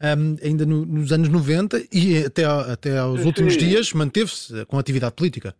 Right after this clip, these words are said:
Speaker 2: Sim, nesta, na década que acabou justamente quando eu de lá saí,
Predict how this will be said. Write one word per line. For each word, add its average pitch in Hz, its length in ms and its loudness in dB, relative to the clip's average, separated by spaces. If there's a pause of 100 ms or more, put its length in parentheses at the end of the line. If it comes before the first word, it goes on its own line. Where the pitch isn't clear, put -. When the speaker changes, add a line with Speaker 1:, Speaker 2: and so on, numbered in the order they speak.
Speaker 2:
Sim, 208 300 4
nesta, 151 760 4
na 139 220 2
década 147 540 2
que 143 120 -2
acabou 135 400 2
justamente 127 480 0
quando 113 260 -2
eu 127 80 4
de 104 120 -4
lá 113 240 2
saí, 117 340 2